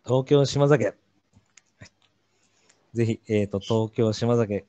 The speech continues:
えー、Tシャツ欲しい方は、東京島酒と、えーと、クラヤのメールまで、えーと、info atクラハイフンやドットコムですか。えーと、こちらにご応募いただければと思います。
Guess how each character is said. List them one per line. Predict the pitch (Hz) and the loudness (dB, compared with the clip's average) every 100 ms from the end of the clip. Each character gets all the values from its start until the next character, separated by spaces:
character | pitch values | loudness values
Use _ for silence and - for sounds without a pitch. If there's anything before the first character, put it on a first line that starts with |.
| - | -12
え | 101 95 92 90 92 | -10 -10 -10 -12 -8
ー、 | |
T | 113 | -6
シ | 110 | -4
ャ | 101 | -4
ツ | |
欲 | 104 | -6
し | 101 139 | -4 -2
い | |
方 | 127 110 | 0 0
は、 | 95 | -2
東 | 120 110 | -4 -2
京 | 117 | -4
島 | - 120 123 | -2 -2 -2
酒 | 120 113 | -2 -2
と、 | - 156 - - - - _ | 2 2 2 -8 -20 -20 _
え | 113 104 | -6 -4
ー | 101 | -6
と、 | - | -8
ク | - | -4
ラ | 104 | -2
ヤ | 98 | -2
の | 90 | -2
メ | 110 | -2
ー | 123 | 0
ル | |
ま | 131 | 0
で、 | 117 - | 0 -2
え | 107 | -4
ー | |
と、 | 101 98 92 90 - 117 | -4 -6 -6 -8 -12 -6
info | 113 98 92 | -6 -4 -6
at | 87 _ 90 82 _ _ _ | -8 _ -8 -8 _ _ _
ク | 104 | -4
ラ | 98 90 | -4 -4
ハ | - 98 | -8 -8
イ | 98 | -10
フ | - | -12
ン | 82 80 - - | -18 -18 -20 -12
や | 98 87 - | -10 -10 -10
ド | 98 | -10
ッ | |
ト | 92 | -8
コ | 110 | -8
ム | 92 | -8
で | - | -10
す | |
か。 | - _ _ _ _ 98 | -20 _ _ _ _ -12
え | 90 | -12
ー | |
と、 | - | -10
こ | 101 | -10
ち | 95 | -6
ら | 104 | -4
に | 110 147 | 0 0
ご | 120 113 | 0 0
応 | 107 | 0
募 | |
い | 101 | -4
た | 110 | -6
だ | 117 | -6
け | - | -4
れ | 127 | -2
ば | 127 | -2
と | 123 117 | -2 -2
思 | 123 | -2
い | 139 | 2
ま | 165 | 2
す。 | - | 0